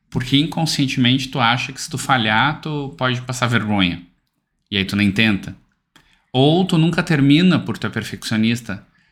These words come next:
São todas essas coisas, são essa briga entre a razão e a emoção. E o que a gente precisa é alinhar a nossa razão com a emoção. Aí como é que eu faço isso? Se fosse tão simples assim, eu resolvi em cinco minutos, né?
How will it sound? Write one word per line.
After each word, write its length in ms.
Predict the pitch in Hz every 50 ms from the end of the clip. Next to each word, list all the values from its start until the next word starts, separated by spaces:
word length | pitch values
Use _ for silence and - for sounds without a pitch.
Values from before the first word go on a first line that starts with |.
| _ _ _ _ _ _ _ _ _ _ _
São 260 | - - - 135 139
todas 720 | 131 131 - - 156 170 190 202 196 196 190 180 160 147 135
essas 380 | 139 135 127 - - 123 -
coisas, 500 | - - - 123 117 120 120 113 117 117
são 200 | - - - 123
essa 240 | 123 127 123 - -
briga 520 | 120 107 107 110 113 113 117 123 120 123 117
entre 260 | 110 104 98 - 117
a 60 | 107
razão 640 | 98 - 110 107 101 98 98 98 107 117 127 143 151
e 60 | 147
a 40 | 139
emoção. 680 | 139 135 131 135 135 131 - - - - 101 104 120 - - _ _ _ _ _ _ _ _ _ _ _ _ _ _ _ _ _ _ _ _ _ _ _ -
E 100 | 143 160
o 80 | 170
que 120 | 170 - 180
a 60 | 156
gente 240 | 147 165 165 - -
precisa 960 | - - 131 123 - - - - 160 170 170 131 110 104 98 92 90 92 - - _ _ _
é 120 | - 127 131
alinhar 920 | 123 123 127 120 123 120 117 113 110 113 127 143 160 147 131 - - - _ _ _ _ _
a 80 | - 113
nossa 320 | 110 107 110 113 - 123
razão 380 | 113 120 113 104 104 104 101 101
com 100 | 101 110
a 60 | 107
emoção. 500 | 104 101 101 101 - - - 87 90 95 - _ _ _ _ _ _ _ _ _ _ -
Aí 80 | 175 -
como 220 | 196 - 202 185
é 40 | 196
que 60 | 196
eu 60 | 208 196
faço 320 | - 202 190 190 - 170
isso? 340 | 151 139 127 - - - -
Se 120 | - - -
fosse 200 | 98 95 95 -
tão 160 | - 110 117
simples 440 | 123 - - 120 113 110 - 117 110
assim, 320 | 101 95 - - 107 113
eu 40 | 131
resolvi 320 | 156 165 160 156 139 135
em 60 | 143
cinco 260 | 160 143 - 165 - 175
minutos, 440 | 185 156 123 113 110 113 - -
né? 180 | - 98 110 -